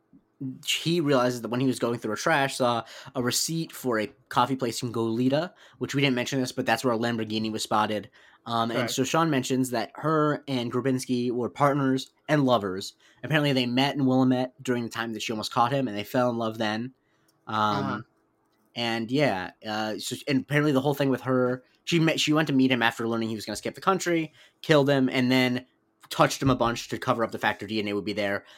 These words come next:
Speaker 1: Not dissimilar to the p-, plan by, uh, the g-, bad guy in Mister Monk and the captain's marriage. Remember where he needed to get punched in the face to explain why his blood was everywhere?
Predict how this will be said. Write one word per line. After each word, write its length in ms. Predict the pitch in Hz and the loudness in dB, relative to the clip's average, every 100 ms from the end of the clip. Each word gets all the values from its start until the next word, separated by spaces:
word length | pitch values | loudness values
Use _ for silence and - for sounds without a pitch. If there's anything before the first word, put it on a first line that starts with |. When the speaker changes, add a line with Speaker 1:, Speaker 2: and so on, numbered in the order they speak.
| - | -8
Speaker 1:
Not 460 | 131 143 196 240 165 | 0 8 10 10 8
dissimilar 640 | 180 - 220 165 127 127 - _ | 2 6 8 10 10 8 2 _
to 260 | - 143 139 | 2 6 8
the 120 | 135 131 _ | 8 4 _
p-, 80 | - - | -16 -10
plan 480 | - 165 151 147 135 | 2 6 8 6 4
by, 460 | 131 135 139 131 | 8 10 10 8
uh, 360 | 123 123 120 117 - - - | 8 6 6 4 0 -20 0
the 460 | 120 123 120 117 120 | 6 8 8 6 6
g-, 100 | 127 | 8
bad 280 | 135 135 120 | 12 12 12
guy 260 | 127 127 | 12 12
in 220 | 120 127 | 10 10
Mister 260 | 127 127 131 | 8 8 8
Monk 300 | 127 127 123 | 10 8 6
and 140 | 127 113 | 0 2
the 60 | |
captain's 420 | 127 123 - 113 | 4 4 2 -2
marriage. 460 | 123 135 95 85 - | 4 6 4 0 -4
Remember 280 | 113 113 123 | 0 0 2
where 120 | 113 | 0
he 80 | 117 | 0
needed 140 | 117 | -2
to 60 | 107 | -2
get 140 | 113 | -2
punched 220 | 120 113 | 0 0
in 80 | 120 | 0
the 40 | 107 | 0
face 200 | 117 120 | 0 -2
to 100 | 110 | -6
explain 380 | - 120 113 | -4 -2 0
why 160 | 113 110 | 0 0
his 240 | 113 113 | 0 -4
blood 240 | 110 117 120 | -2 0 0
was 100 | 131 | 0
everywhere? 460 | 143 151 165 180 | 0 0 -2 -6